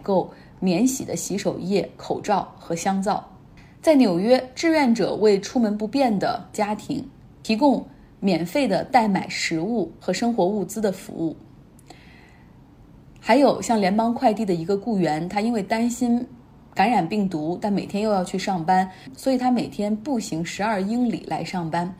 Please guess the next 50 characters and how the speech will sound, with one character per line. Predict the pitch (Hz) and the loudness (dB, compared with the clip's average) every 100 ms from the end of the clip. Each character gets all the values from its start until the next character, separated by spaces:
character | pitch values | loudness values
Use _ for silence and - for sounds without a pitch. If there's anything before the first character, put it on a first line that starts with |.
| - - - | -18 -20 -18
同 | - 220 | -2 0
事 | 254 | 2
知 | 240 269 | 0 4
道 | 254 | 2
之 | 214 247 | 2 -2
后， | 247 269 - - | 0 -2 -2 -2
为 | 226 | -2
他 | 214 | 0
众 | 214 277 226 | -2 0 -2
筹 | 185 156 165 - | -2 -6 -6 -8
买 | 180 - | -4 -4
了 | 165 | -2
一 | 165 | -2
辆 | 190 180 | -2 -4
车。 | 165 202 196 - - - - - - - | -6 -4 -4 -8 -20 -20 -20 -20 -20 -16
在 | - 311 | 2 2
生 | 311 381 | 4 2
活 | 339 220 | 2 2
中， | 247 254 - | 2 0 -2
人 | 185 202 | 0 4
们 | 254 | 4
团 | 254 165 226 | 2 0 2
结 | 202 | 0
起 | 190 - | 0 -4
来， | 127 - - | -6 -8 -6
共 | - 226 | 0 0
同 | 185 185 | 0 -4
去 | 196 | -6
克 | - 220 | -6 -6
服 | 202 | -6
困 | 170 - 277 | -8 0 0
难， | 180 - - - | 0 -4 -16 0
共 | 269 | 2
同 | 220 190 | 2 0
去 | 190 220 | -2 -4
解 | - - | -4 -6
决 | - 160 | -4 -4
社 | 185 - 220 | -4 0 0
会 | 214 180 - | 0 -4 -6
资 | - 262 | -4 0
源 | 233 160 | 0 0
的 | 185 | -6
不 | 202 | -6
均 | 190 254 262 | -2 0 0
衡， | - - - - - - | -2 -12 -16 -20 -20 -10
这 | - | 0
样 | 302 | 2
的 | 254 | 4
故 | 214 247 | 2 -2
事 | 202 151 | -2 -6